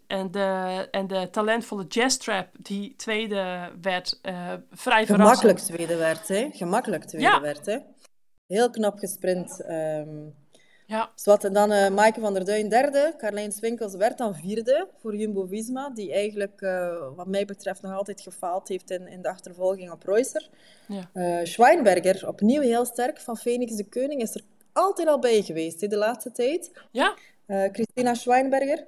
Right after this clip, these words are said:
Speaker 1: Ja.
Speaker 2: Marta Bastianelli kwam ook terug in die achtervolgende
Speaker 1: Ja.
Speaker 2: groep van U A E. Eigenlijk dankzij de achtervolging van U A E. Dus had, had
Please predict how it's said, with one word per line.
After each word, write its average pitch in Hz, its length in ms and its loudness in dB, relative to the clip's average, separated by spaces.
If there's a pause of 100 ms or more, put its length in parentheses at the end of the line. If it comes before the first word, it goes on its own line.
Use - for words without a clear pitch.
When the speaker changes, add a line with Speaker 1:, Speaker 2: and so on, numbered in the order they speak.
(220)
Speaker 1:
Ja. 302 160 -2
Speaker 2:
Marta 311 340 6
Bastianelli 254 760 0
kwam 240 260 2
ook 240 160 0
terug 214 400 -2
in 214 180 -4
die 202 120 2
achtervolgende 202 640 -4
Speaker 1:
Ja. 277 280 2
Speaker 2:
groep 208 120 -2
van 190 240 -6
U 208 80 0 (100)
A - 40 4
E. 233 280 0 (420)
Eigenlijk 226 420 2
dankzij 285 840 4
de 208 100 0
achtervolging 240 640 0
van 220 180 0
U 220 140 2
A 214 40 0
E. 214 140 0
Dus 196 120 -6
had, 214 260 -2
had - 400 4